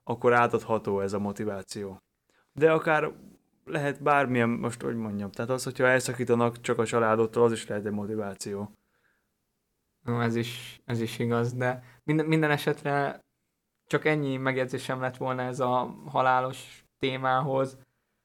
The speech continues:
Speaker 2: Ezt, én erre sose gondoltam, hogy így, így könnyű hősködni, hogy tudod, hogy igazából, ez mint a videójátékban, hogy meghalsz, de van egy mentésed, és akkor újra töltöd.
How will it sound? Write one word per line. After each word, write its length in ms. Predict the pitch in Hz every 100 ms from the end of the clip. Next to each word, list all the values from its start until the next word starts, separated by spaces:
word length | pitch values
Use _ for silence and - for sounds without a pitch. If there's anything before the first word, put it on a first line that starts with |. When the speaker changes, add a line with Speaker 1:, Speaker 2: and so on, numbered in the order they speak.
| _ _ _ _ _ _ _
Speaker 2:
Ezt, 300 | 120 - -
én 240 | 131 135
erre 160 | 131 135
sose 280 | 175 147 135
gondoltam, 560 | 123 120 123 123 123
hogy 200 | 120 117
így, 220 | 120 120
így 160 | 123 120
könnyű 320 | - 147 131
hősködni, 540 | 120 107 - 123 117 120
hogy 200 | 120 120
tudod, 320 | 123 123 120
hogy 180 | 123 120
igazából, 680 | 117 120 120 117 120 120 135
ez 160 | 147
mint 160 | 185 190
a 40 |
videójátékban, 880 | 180 170 120 123 120 123 131 123 123
hogy 80 | 131
meghalsz, 380 | 151 - 156 156
de 120 | 151
van 180 | 147 131
egy 240 | 127 123 - 131
mentésed, 540 | 123 123 139 - 135
és 140 | 135
akkor 380 | 135 127 135 131 151
újra 300 | 135 113 -
töltöd. 580 | 135 135 - 143 143